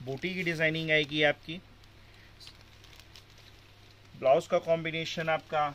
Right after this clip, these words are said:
magenta pink combination के ऊपर में है। Wine color का एक इसका color हमने कल introduce किया था।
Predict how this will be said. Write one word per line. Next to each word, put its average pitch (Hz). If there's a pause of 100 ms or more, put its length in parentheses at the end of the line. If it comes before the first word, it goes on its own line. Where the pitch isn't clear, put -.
(640)
magenta 131
pink 170 (100)
combination 156
के 156
ऊपर 147
में 143
है। 156 (880)
Wine 139
color 165 (340)
का 151
एक 151
इसका 151
color 151
हमने 147
कल 143
introduce 139
किया 151
था। 147